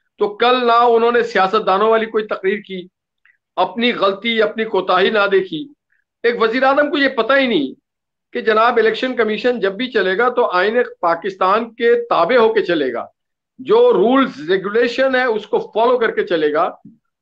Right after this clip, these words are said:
वो आपके वज़रा के प्रेस कॉन्फ्रेंस से मुतासिर होके नहीं चलेगा। दूसरा, उनको ये पता ही नहीं था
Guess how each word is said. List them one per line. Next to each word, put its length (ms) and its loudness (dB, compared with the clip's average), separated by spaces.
वो 160 0
आपके 380 0
वज़रा 440 0
के 260 0
प्रेस 340 0
कॉन्फ्रेंस 520 -2
से 100 0
मुतासिर 500 -2
होके 220 -2
नहीं 240 -6
चलेगा। 380 -8
दूसरा, 420 2
उनको 260 0
ये 120 2
पता 280 0
ही 80 2
नहीं 160 -2
था 340 -4